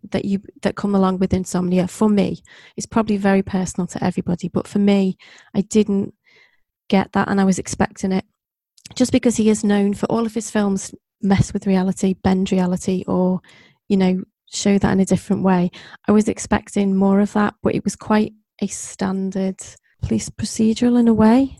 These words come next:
Although, diff-, I mean, excellent. It was, I, I say standard, I don't mean standard, because it was excellently done. It didn't feel like a different,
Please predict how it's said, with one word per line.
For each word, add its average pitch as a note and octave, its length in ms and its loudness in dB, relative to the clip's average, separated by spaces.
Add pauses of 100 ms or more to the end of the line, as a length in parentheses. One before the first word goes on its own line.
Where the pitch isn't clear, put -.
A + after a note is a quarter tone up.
Although, B3+ 220 6
diff-, C4+ 280 0
I C4+ 40 2
mean, B3+ 240 0 (380)
excellent. G#3 720 0
It A3+ 120 0
was, G#3+ 320 0 (640)
I, - 60 -8 (100)
I A3+ 60 -2
say C#4+ 180 0
standard, G3 480 -2
I G3 60 -4
don't G#3+ 220 -2
mean G3 200 -2
standard, F3 500 -10 (840)
because F#3+ 300 -2
it G3 100 -4
was G3 300 -4 (120)
excellently G3 540 -4
done. F3+ 340 -4 (200)
It G#3+ 80 -8
didn't A#3 280 -2
feel A#3 240 0
like A3 200 0
a - 20 -2
different, - 600 -2